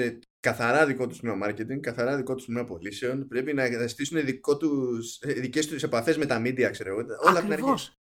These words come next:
Speaker 2: ακριβώς. Υπάρχει λόγος που υπάρχουν οι publishers, παιδιά. Και οι publishers υπάρχουν για να μπορέσουν να βάζουν όρια στη δημιουργικότητα και στην αρρώστια που έχουν οι developers. Έτσι.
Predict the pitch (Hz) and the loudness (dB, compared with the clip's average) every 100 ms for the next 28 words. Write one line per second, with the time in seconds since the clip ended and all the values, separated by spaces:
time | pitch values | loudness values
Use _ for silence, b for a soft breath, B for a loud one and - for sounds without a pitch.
0 | 170 - 190 233 196 - - 190 139 214 | -8 -6 -8 -8 -10 -12 -8 -6 8 8
1 | 175 240 202 202 220 202 - 170 170 143 | 8 0 2 6 6 6 2 0 2 2
2 | 139 139 147 135 135 135 151 135 156 139 | 0 0 -2 -2 -6 -10 -8 -6 -4 -6
3 | b b b - 160 180 190 - 202 - | b b b -4 4 6 6 2 -2 6
4 | 196 - 190 208 202 175 170 165 196 202 | 6 6 0 -2 -2 -2 0 2 0 0
5 | 190 147 208 202 190 175 190 175 175 214 | 0 6 4 4 2 4 6 4 4 2
6 | - 180 175 175 160 165 208 208 - 131 | -2 -4 -2 -2 -2 4 4 4 2 -8
7 | - _ _ _ _ _ _ _ _ _ | -10 _ _ _ _ _ _ _ _ _
8 | - 170 - 175 165 196 214 214 - 196 | -2 -2 0 4 8 8 6 2 4 4
9 | 214 220 202 196 220 180 135 107 - _ | 4 2 0 6 6 6 0 -12 -18 _
10 | _ _ _ _ 196 - 139 | _ _ _ _ -6 -4 -8